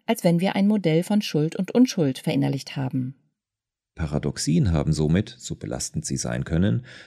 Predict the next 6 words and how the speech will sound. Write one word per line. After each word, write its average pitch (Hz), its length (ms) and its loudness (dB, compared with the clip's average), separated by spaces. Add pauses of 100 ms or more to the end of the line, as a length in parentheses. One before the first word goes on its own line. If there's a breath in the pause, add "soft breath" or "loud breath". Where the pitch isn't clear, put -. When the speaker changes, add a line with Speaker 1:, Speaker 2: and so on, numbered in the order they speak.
Speaker 2:
auch 76 280 -4
eine 113 360 -2
wertvolle 92 540 0
Funktion 85 580 0
für - 200 -8
uns. - 420 -10